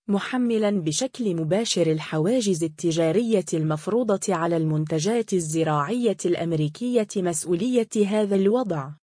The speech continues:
وأعلن ترامب أن، اعتبارًا من الأول من جانفي ألفين وسبعة وعشرون، سيتم رفع الرسوم الجمركية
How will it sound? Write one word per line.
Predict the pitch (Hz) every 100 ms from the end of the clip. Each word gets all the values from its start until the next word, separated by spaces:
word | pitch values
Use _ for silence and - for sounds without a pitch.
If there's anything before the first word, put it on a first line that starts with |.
| _ _ _ _ -
وأعلن | 190 285 311 220 180 165
ترامب | 220 240 208
أن، | 214 240 233 240 - _ _
اعتبارًا | 208 202 - 208 269 285 196
من | 170 170 170
الأول | 160 208 269 233 170
من | 165 165
جانفي | 160 220 254 233 196 185 170
ألفين | 156 226 247 220
وسبعة | 160 156 - 254 208 170 185
وعشرون، | 170 165 156 156 - 185 226 269 285 285 _
سيتم | - - 202 202 294 285
رفع | 208 233 285 220
الرسوم | 180 165 170 - 254 240
الجمركية | 165 160 165 165 151 - 247 240